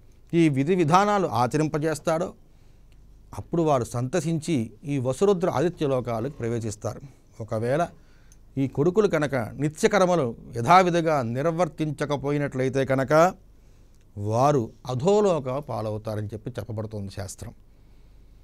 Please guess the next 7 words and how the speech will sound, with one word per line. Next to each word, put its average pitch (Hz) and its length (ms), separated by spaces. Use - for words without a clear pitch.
ఆ 110 160
అధోలోకాలే 143 800
అతల, 160 360
వితల, 143 380
సుతల, 147 380
తలాతల, 156 560
మహాతల, 143 540